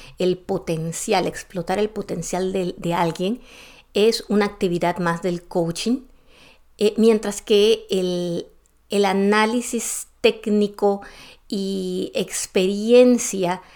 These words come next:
es, viene más del consultor. Yo, por ejemplo, puedo ser un coach,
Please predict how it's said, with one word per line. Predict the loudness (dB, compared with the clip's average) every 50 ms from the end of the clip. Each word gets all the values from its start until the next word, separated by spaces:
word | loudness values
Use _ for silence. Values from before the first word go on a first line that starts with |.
| -20 -20 _ _ _ _ -2
es, | 2 2 2 2 2 -2 -6
viene | -8 -4 0 0 2 2 2
más | 2 2 2 0 0 0 -2 -6 -10
del | -10 -6 -4 -2 -2 -2 -4
consultor. | -6 -6 -6 -6 -6 -6 -10 -12 -14 -10 -8 -10 -10 -10 -14 -20 _ _ _ _ _ _ _ _ _ -20 -20 -20 -16 -14
Yo, | -6 6 8 10 10 10 8
por | 6 4 4
ejemplo, | 4 4 2 2 2 0 -2 -2 0
puedo | 2 2 2 2 2
ser | 0 2 2 2
un | 2 2
coach, | 2 0 0 0 -2 -6 -12 -18